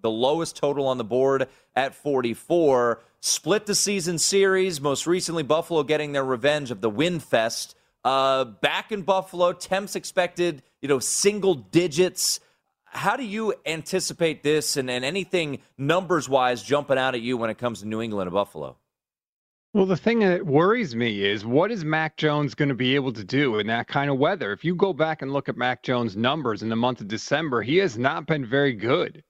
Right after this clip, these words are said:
Speaker 2: I mean, yeah, they blew out the Jags, but who doesn't blow out the Jags? I guess everybody except the Colts, really.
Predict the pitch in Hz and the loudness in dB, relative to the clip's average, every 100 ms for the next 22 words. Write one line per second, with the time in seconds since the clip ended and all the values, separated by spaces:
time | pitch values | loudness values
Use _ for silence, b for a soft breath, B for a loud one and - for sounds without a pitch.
0 | - 113 120 117 113 - 165 160 135 107 | -8 -4 -2 -2 -4 0 2 2 0 2
1 | 147 151 143 113 95 123 156 117 117 107 | 4 4 0 -4 -4 0 0 -2 -4 0
2 | 160 160 156 123 113 113 107 107 90 107 | 2 2 0 -4 2 2 2 -2 0 0
3 | 104 110 104 113 - - 123 117 120 107 | 0 -2 -2 -2 -4 -6 -2 0 0 0
4 | 135 - - - 156 - - 139 139 104 | -2 -2 -4 0 0 -2 0 2 2 2